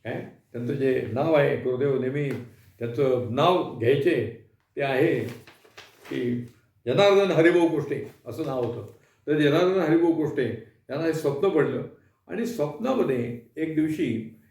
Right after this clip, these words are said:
एक यतीवर आले आणि दरवाजा दारावरून ते म्हणतात, "मला भिक्षा वाढ, भिक्षा वाढ."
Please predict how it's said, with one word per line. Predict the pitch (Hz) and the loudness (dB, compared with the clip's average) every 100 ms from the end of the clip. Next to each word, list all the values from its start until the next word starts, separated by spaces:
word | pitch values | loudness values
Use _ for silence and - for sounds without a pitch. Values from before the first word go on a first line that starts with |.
| _ | _
एक | 185 190 - 135 | -2 0 -2 -4
यतीवर | 143 151 269 175 123 - - _ _ _ _ | -2 0 2 2 0 -6 -16 _ _ _ _
आले | 127 147 131 - - _ _ - | -2 2 2 -2 -10 _ _ -12
आणि | 143 | -6
दरवाजा | 143 139 202 196 | 0 2 4 4
दारावरून | 175 160 165 165 | 4 2 0 -2
ते | 165 | -4
म्हणतात, | 151 147 - 180 | -4 -6 -8 -8
"मला | 165 214 - 120 | -8 -10 -12 -14
भिक्षा | 120 120 - | -12 -8 -8
वाढ, | 110 107 - _ _ _ _ _ - | -8 -12 -18 _ _ _ _ _ -6
भिक्षा | 120 120 - - - _ - | -4 -2 -6 -8 -12 _ -10
वाढ." | 110 | -6